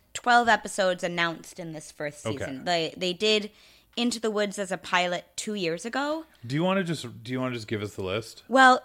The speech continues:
Speaker 1: so, so far they've done Beauty and the Beast, which is the episode we watched. Original is two thousand seven. The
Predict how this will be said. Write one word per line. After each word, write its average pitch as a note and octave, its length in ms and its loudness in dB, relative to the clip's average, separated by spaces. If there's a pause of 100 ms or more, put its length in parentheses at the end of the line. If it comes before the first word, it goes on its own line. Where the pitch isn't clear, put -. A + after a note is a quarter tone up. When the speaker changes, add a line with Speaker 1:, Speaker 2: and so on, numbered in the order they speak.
Speaker 1:
so, D4+ 220 8
so E4+ 220 6
far A#3 320 6
they've A3 260 -2
done G3+ 420 0
Beauty A#3 220 0
and D4 100 4
the D#4 40 4
Beast, F#3 360 -4
which G3 160 -6
is G3 100 -8
the G3 120 -4
episode G3 320 -2
we G#3+ 140 -2
watched. D#3+ 420 0 (320)
Original G3+ 640 4 (160)
is F#3 180 -4
two F#3 200 -6
thousand D#3+ 340 -2
seven. C#3+ 380 -4 (320)
The F3+ 140 2